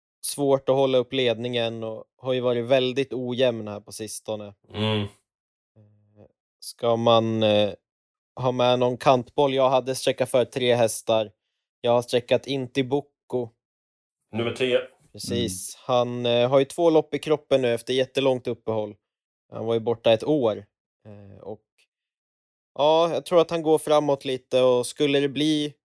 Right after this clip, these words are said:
Speaker 1: lite körning där framme och mister Hercules, eh, har en sämre dag, då tror jag att han kan,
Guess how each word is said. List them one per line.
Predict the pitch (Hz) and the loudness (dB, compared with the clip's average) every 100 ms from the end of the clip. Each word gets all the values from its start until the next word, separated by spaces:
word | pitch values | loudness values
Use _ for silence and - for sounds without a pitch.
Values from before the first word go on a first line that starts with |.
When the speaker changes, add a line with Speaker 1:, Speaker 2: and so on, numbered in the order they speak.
| _ _ | _ _
Speaker 1:
lite | 151 160 - | -6 -4 -4
körning | 151 175 139 127 127 123 | 0 2 4 2 -4 -6
där | 120 | -8
framme | - 123 120 | -8 -10 -8
och | 120 117 | -12 -12
mister | 123 - 127 | -14 -14 -12
Hercules, | 131 117 - 131 120 120 - - | -12 -14 -12 -10 -8 -10 -14 -12
eh, | 123 117 117 117 - | -10 -8 -10 -12 -12
har | 131 127 | -8 -4
en | 127 | -4
sämre | - 123 117 117 | -6 -8 -8 -12
dag, | 110 113 110 | -10 -10 -10
då | 113 | -14
tror | 123 - 147 | -16 -10 -6
jag | 131 | -6
att | 120 | -8
han | 127 120 | -14 -18
kan, | _ 117 110 | _ -16 -16